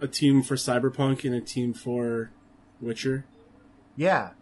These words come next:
Speaker 1: That's
Speaker 2: Yeah, they're,
Speaker 1: cool.
Speaker 2: like, hiring more people to split it up and develop both at the same time.
Speaker 1: I don't know how I feel about that. Like, it's gonna make them a lot of more money, and they're gonna have a lot more releases,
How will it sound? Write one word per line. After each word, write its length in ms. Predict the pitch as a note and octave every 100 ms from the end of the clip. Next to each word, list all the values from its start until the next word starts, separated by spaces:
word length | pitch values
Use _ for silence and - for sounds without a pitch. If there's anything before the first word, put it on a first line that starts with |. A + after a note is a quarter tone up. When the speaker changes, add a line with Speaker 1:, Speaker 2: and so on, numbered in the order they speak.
| _ _ - - - _ -
Speaker 1:
That's 140 | B2
Speaker 2:
Yeah, 140 | C#3+ D3
they're, 100 | D3
Speaker 1:
cool. 80 | D3
Speaker 2:
like, 100 | B2
hiring 400 | C#3+ C#3 C#3+ C3+
more 120 | B2
people 420 | C3 C3 A#2 G#2+ -
to 200 | A#2+ A2+
split 280 | - A#2+ A2
it 80 |
up 200 | A#2 A2+
and 160 | A2+ A#2
develop 340 | G#2+ A#2 A2+
both 200 | A#2+ A2+
at 80 | A2+
the 60 | G#2+
same 180 | A#2 G#2+
time. 320 | A#2 G#2+ G#2 - _ _ _ - - - _ _ _ _ _ - - _ - _ - - -
Speaker 1:
I 100 | -
don't 120 | C#3+ D3
know 100 | D3
how 140 | B2
I 80 | A#2+
feel 240 | - A2
about 260 | G#2 G#2+ -
that. 260 | G#2+ A2 - - _ _ _ - - _ - _ _ _ - -
Like, 100 | C3
it's 140 | C3+
gonna 160 | F3 F3
make 200 | F3 E3
them 160 | F3 D#3+
a 40 |
lot 200 | C#3+ C#3
of 60 | C#3+
more 120 | C#3
money, 400 | C3 B2 C3+ C3+ - _ _ -
and 120 | C3
they're 80 | B2+
gonna 160 | C3 C3
have 140 | C3
a 40 | B2+
lot 140 | A#2+
more 120 | C3
releases, 720 | B2 A2+ B2 - C#3 C#3+ -